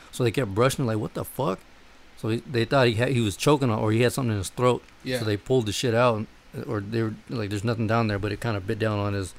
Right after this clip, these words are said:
Speaker 1: on his, like, by his elbow, and he was like, "Yeah, we gotta, we gotta call the vet," and he had to get a rabies shot, and they had to saw the fucking head off.
Speaker 2: What?
Speaker 1: Yeah, that's, <laughs> that's
Speaker 2: That is
Speaker 1: crazy.
Speaker 2: crazy.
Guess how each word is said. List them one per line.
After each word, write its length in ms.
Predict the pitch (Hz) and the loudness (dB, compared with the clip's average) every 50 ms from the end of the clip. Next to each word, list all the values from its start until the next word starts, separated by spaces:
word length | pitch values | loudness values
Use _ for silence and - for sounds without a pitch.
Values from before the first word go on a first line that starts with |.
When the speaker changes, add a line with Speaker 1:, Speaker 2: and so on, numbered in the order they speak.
| - - - - - - - - - - | -20 -20 -20 -18 -18 -20 -20 -18 -10 -6
Speaker 1:
on 80 | 113 104 | -4 -4
his, 160 | 101 98 95 | -4 -4 -2
like, 160 | 107 101 98 98 | -4 -4 -2 0
by 120 | 107 101 | 0 0
his 100 | 98 90 101 | 0 0 2
elbow, 340 | 107 110 104 104 101 95 - - - - - - - - - - - | 0 2 2 0 -2 -4 -6 -10 -20 -20 -20 -20 -20 -20 -20 -18 -12
and 100 | 98 92 | -8 -6
he 60 | 98 101 | -6 -6
was 100 | 98 92 | -6 -6
like, 140 | 87 85 | -6 -6
"Yeah, 180 | 95 98 95 92 | -4 -4 -4 -2
we 140 | 90 101 101 | -2 -2 -2
gotta, 340 | 107 104 104 101 98 95 - - - - - - - - - - - | -2 0 0 0 -2 -2 -6 -10 -20 -20 -20 -18 -18 -18 -16 -6 -2
we 60 | 131 | 0
gotta 100 | 117 107 95 | 0 0 0
call 160 | - 107 98 | 0 -2 -2
the 60 | 95 | -2
vet," 340 | 92 90 104 107 110 110 - - - | -2 -2 0 0 0 0 -4 -6 -8
and 140 | 127 104 101 | -6 -4 -2
he 60 | 107 | 0
had 80 | 110 101 | 0 0
to 60 | 104 | 0
get 100 | 101 104 | 0 -2
a 40 | 101 | 0
rabies 320 | 101 107 113 113 110 101 | 2 2 2 2 0 -2
shot, 340 | - 123 123 117 113 - - - - - - | 0 2 4 4 4 2 0 -6 -20 -16 -10
and 180 | 107 101 98 98 | -8 -6 -4 -4
they 80 | 95 95 | -4 -2
had 160 | 104 107 101 | -4 -4 -4
to 60 | 92 | -4
saw 300 | - - - 113 107 110 | -6 -4 -2 0 -2 -2
the 80 | 98 92 | -2 -4
fucking 280 | - - 104 95 95 95 | -6 -8 -6 -4 -4 -2
head 140 | 104 110 | -2 -2
off. 180 | 98 90 87 - - - - - - - - - - | -2 -4 -6 -8 -12 -20 -20 -20 -20 -20 -20 -18 -14
Speaker 2:
What? 540 | 143 131 127 123 123 123 123 120 120 120 139 | -10 -8 -8 -6 -6 -8 -8 -8 -4 0 0
Speaker 1:
Yeah, 160 | 143 98 104 | 2 2 2
that's, 240 | 101 113 120 - 120 117 - | 0 -2 -2 -4 -8 -10 -8
<laughs> 160 | - - - 120 | -8 -6 -2 -2
that's 180 | 135 - - | -2 -2 -2
Speaker 2:
That 140 | - 156 143 | -6 -4 0
is 80 | 110 104 101 | 0 0 0
Speaker 1:
crazy. 80 | 95 | 0
Speaker 2:
crazy. 400 | 95 127 127 123 117 110 107 107 | -2 -4 -4 -6 -8 -10 -12 -14